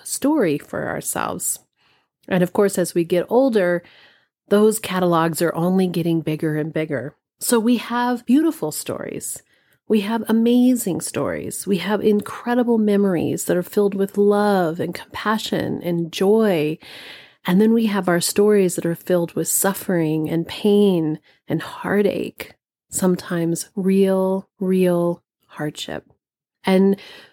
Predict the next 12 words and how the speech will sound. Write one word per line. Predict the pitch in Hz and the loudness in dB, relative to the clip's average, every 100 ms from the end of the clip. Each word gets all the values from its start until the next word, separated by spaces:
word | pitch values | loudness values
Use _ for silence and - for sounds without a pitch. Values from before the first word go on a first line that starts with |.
| _ _ _ _ | _ _ _ _
how | - - 240 254 269 | -6 2 4 4 2
do | - 226 | 2 2
we | 214 214 | 4 2
relate | 208 196 196 196 | 2 2 2 2
those | - 185 | 0 -2
stories, | - 180 170 170 | -2 0 0 0
and | 175 | -2
how | 165 - 214 | -2 0 0
do | 214 | 2
those | 202 180 | 2 0
past | - - 208 208 | -6 -2 -2 0
stories | - - 226 196 170 170 170 | -4 0 2 2 0 0 -2